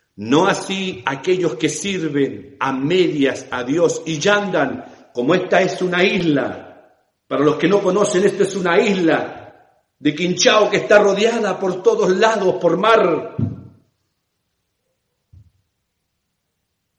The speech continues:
Y como esto es una isla,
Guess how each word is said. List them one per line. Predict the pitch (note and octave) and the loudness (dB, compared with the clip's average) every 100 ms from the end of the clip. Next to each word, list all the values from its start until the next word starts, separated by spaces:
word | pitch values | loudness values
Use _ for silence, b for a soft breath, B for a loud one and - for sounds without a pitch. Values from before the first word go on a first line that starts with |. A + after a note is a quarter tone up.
| _ _ _ _ _ _ _ _ _ _ _ _ - | _ _ _ _ _ _ _ _ _ _ _ _ -16
Y | B2 | -6
como | D#3 G3+ | 2 2
esto | G3+ | 4
es | G3 | 0
una | G3 F3+ | 0 2
isla, | F#3+ A3 G#3 G3+ F#3 E3 - | 2 0 2 2 2 0 -10